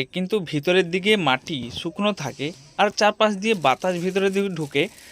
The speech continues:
তখন কিন্তু পেপারটা খুলে দিলে তাড়াতাড়ি বেড শুকিয়ে যায়। এমনিতে লাস্টের দিকে পেপারটা খুলে দিলে সব থেকে ভালো হয়। যেই সব জায়গাগুলোয় মাশরুম হয়নি, সেই সব জায়গাগুলো মাশরুম হবে, কিন্তু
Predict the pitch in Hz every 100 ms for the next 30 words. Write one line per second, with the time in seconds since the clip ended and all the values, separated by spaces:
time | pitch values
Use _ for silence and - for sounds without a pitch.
0 | - - 190 233 226 226 233 185 185 190
1 | 196 - 160 151 156 180 151 139 165 165
2 | 135 135 127 - - 131 120 117 - -
3 | - 196 226 240 262 254 180 151 - 202
4 | 202 214 220 147 147 - 180 - 147 147
5 | 160 175 165 131 - 156 185 139 139 151
6 | 147 117 131 165 185 214 190 165 156 170
7 | 160 170 175 151 131 160 165 143 135 160
8 | 165 165 180 165 151 143 151 160 160 131
9 | 123 190 190 135 135 202 - - - -
10 | _ - 247 240